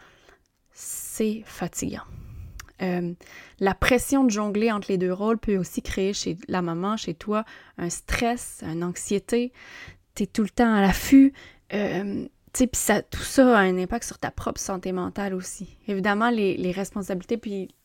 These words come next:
qui sont liées au rôle d'aidante peut rendre la participation de toi et de ta famille plus difficile à des activités sociales, euh, à la,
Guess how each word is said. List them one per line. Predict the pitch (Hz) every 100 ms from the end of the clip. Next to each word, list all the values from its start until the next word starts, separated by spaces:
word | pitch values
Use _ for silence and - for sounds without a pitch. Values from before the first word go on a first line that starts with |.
| _ _
qui | -
sont | - 190
liées | 196 233
au |
rôle | 220 214 202
d'aidante | 180 175 175 214 240 247 - - - - - _
peut | - 220
rendre | 196 202 214 202 _ _ _ _ _ _ - -
la | 190
participation | 180 175 - 190 - 208
de |
toi | - 196
et |
de |
ta | - 175
famille | 175 170 202 214
plus | -
difficile | 185 175 - - - 226 220
à | 190
des | 160 175
activités | - - - 180
sociales, | 190 185 - 233 233 240 - - - -
euh, | 180 - - - -
à | 117 - -
la, | -